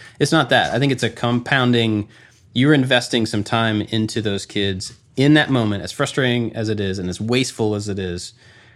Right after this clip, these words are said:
you're investing in them this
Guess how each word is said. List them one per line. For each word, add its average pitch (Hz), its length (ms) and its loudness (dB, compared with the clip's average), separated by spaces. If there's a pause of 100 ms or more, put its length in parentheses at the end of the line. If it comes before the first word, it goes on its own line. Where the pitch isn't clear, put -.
(160)
you're 117 120 2
investing 113 540 0
in 104 200 0
them 104 420 -4 (460)
this - 240 -8